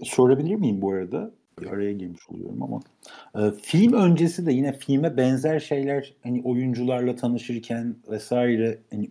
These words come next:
oluşturulmuş bu tip böyle, e, tanışma durumları oldu mu? Hani öncesinde konuşmayalım hiç, hani direkt orada konuşuruz vesaire gibi, hep beraber bir araya gelir, geliriz gibi. Ya da buna benzer,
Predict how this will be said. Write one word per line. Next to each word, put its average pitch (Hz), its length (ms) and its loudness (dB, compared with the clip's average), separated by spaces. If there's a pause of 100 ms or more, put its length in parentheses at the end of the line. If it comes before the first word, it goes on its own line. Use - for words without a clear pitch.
oluşturulmuş 110 880 0 (120)
bu 107 60 -12
tip - 240 -12
böyle, 117 360 2 (600)
e, 113 40 -6 (560)
tanışma 110 440 0
durumları 117 440 4
oldu 117 300 4
mu? 120 80 2
Hani 90 240 -4
öncesinde 104 500 -4
konuşmayalım 95 640 -6
hiç, - 260 -16 (300)
hani 95 120 -8 (600)
direkt 98 260 -2
orada 95 260 0
konuşuruz 87 520 -6
vesaire 95 420 0
gibi, 90 180 -4
hep - 160 -4
beraber 90 380 -2
bir 92 100 -6
araya 92 240 0
gelir, 92 340 -4 (240)
geliriz 98 520 0
gibi. 85 280 -6 (300)
Ya 113 100 4
da 113 100 4
buna 120 220 6
benzer, 92 400 0